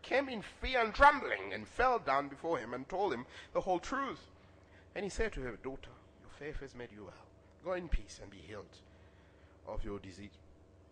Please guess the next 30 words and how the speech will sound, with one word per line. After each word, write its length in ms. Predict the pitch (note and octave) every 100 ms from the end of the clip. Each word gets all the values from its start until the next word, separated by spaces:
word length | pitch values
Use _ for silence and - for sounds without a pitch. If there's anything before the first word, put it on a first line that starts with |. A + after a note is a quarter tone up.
| - - - - - - - - - - -
You 40 |
see, 120 | A#3+
this 180 | C4 D#4
woman 280 | C#4+ D4 A#3
came 200 | B3 A3+
to 100 | F#3
Jesus. 520 | - G3 - - - - - - - - - - - - -
Now, 280 | D#3+ D#3 - -
uh, 320 | G2+ - -
we 120 | A2+ C#3+
don't 140 | B2+
have 180 | A#2 -
time 260 | C#3 D#3
because 260 | B2 - G2+
we 140 | A2+
ran 220 | G2+ A#2+ A2+
out 60 |
of 80 | G2+
time. 200 | C3 D3 - - - - - -
Uh, 160 | - D#2+ -
but 80 | D#3
it's, 220 | D3 -
it's, 220 | D#3 -
in, 160 | F3 F3+ -
it's 180 | E3 F3+
interesting 460 | G3 G3 - D3+
to 120 | -
see 260 | - - E3
that, 280 | C3+ C3 - -
that 180 | B2+ B2+